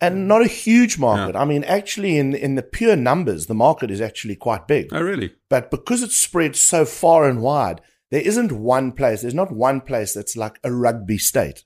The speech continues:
Speaker 2: Hmm.
Speaker 1: Like, Texas is not a rugby state, and if we played there, we'd get a hundred thousand people in Houston. It's not work, it doesn't work like that. When you add the numbers up,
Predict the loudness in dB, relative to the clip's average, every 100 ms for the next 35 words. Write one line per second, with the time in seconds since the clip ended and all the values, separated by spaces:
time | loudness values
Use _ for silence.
0 | -10 -8 -8 -6 -6 -4 -8 -6 -4 -4
1 | -2 -2 -2 0 -2 -4 -2 -2 -2 -6
2 | -6 -4 0 0 0 -4 -4 -2 -2 -2
3 | -2 -2 -4 -8 -8 -6 -6 -6 -6 -8
4 | -14 _ _ _ -8 2 2 4 4 4
5 | 2 -10 -6 -2 0 0 -2 -2 -4 -6
6 | -10 _ _ -4 0 4 4 4 2 2
7 | 4 2 -2 -12